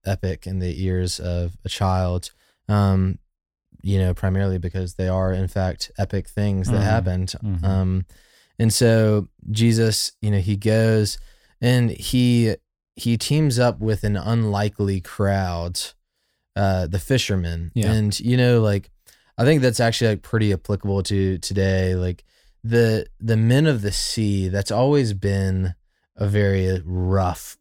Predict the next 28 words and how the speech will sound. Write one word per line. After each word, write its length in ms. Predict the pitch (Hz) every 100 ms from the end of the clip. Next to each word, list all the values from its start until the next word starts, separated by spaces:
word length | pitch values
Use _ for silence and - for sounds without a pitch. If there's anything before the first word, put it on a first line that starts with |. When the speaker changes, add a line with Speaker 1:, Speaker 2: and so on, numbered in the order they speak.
| _
Speaker 1:
crowd. 640 | _ 98 92 76 71 85 - -
Speaker 2:
That's 180 | 110 -
true. 300 | - 101 87 82 _ 113
Speaker 1:
You 120 | 113
Speaker 2:
Yeah. 80 | 110 110 107
Speaker 1:
know, 100 | 104
Speaker 2:
I 40 |
mean, 160 | 113 107
Speaker 1:
just 160 | 98 - -
Speaker 2:
sailor 380 | - 110 104
talk, 400 | 87 87 87 - -
right? 140 | 107
Speaker 1:
Yeah, 140 | 101
and 180 | 85 110
that's 160 | 117 135
not 160 | 120 117
to 120 | 113
speak 360 | - 113 104 -
Speaker 2:
<laughs> 40 |
Speaker 1:
ill 300 | 107 113 107
of 140 | 101 98
our, 240 | 98 98
like, 440 | 95 92 92 - - - - _
Christ 260 | 107 98 -
Covenant 360 | 101 101 90
members 380 | 98 95 95 92
who 120 | 101 95
are, 300 | 92 92